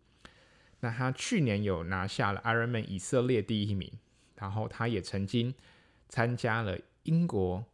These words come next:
gravel 自行车的一个比赛，也拿到了冠军。那同时呢，他是去年 Ironman Saint George 世锦赛的第五名，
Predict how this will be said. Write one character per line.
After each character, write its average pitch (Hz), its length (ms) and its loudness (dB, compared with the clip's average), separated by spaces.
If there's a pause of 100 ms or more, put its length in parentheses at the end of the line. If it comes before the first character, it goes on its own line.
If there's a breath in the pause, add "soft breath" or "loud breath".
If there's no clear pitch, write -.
(120)
gravel 113 440 0
自 117 180 0
行 92 180 -2
车 95 280 -2
的 87 200 -4
一 80 200 -4
个 67 360 -6
比 95 140 -10
赛， 101 180 -4
也 90 120 -4
拿 92 180 -4
到 101 160 2
了 85 80 0
冠 82 260 -4
军。 - 240 -10 (1000 soft breath)
那 82 300 -4 (120)
同 131 240 0
时 107 220 0
呢， 101 380 0
他 107 240 -2
是 104 380 0
去 151 240 0
年 95 320 -2 (760)
Ironman 117 480 0 (260)
Saint 110 260 -2
George 113 460 0 (320)
世 139 200 2
锦 101 140 0
赛 104 180 0
的 92 120 -2
第 127 260 6
五 98 200 -6
名， - 180 -12